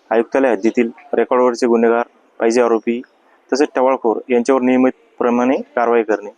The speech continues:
त्याप्रमाणे गुंडाविरोधी पथक नियमितपणे स-, सराईत गुन्हेगारावर कारवाई करत असते. याच दरम्यान आज दिनांक अकरा सहा दोन हजार पंचवीस रोजी रात्री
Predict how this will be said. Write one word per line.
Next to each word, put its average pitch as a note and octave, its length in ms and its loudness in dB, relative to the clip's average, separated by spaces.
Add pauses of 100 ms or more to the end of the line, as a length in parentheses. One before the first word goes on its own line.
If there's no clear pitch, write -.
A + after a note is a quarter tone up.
(520)
त्याप्रमाणे B2+ 440 0
गुंडाविरोधी B2 480 2
पथक B2+ 280 -2 (300)
नियमितपणे B2+ 640 2 (360)
स-, - 180 -20 (300)
सराईत B2+ 260 -2
गुन्हेगारावर A#2+ 540 2
कारवाई A#2 260 0
करत A#2 200 0
असते. G#2 280 -4 (1000)
याच C3+ 200 0
दरम्यान B2+ 640 -4
आज B2+ 140 0 (760)
दिनांक B2+ 340 0
अकरा B2 380 -2
सहा B2+ 220 -4
दोन B2 160 0
हजार A#2 140 0
पंचवीस A#2+ 380 -2
रोजी A#2 280 2
रात्री B2 360 -2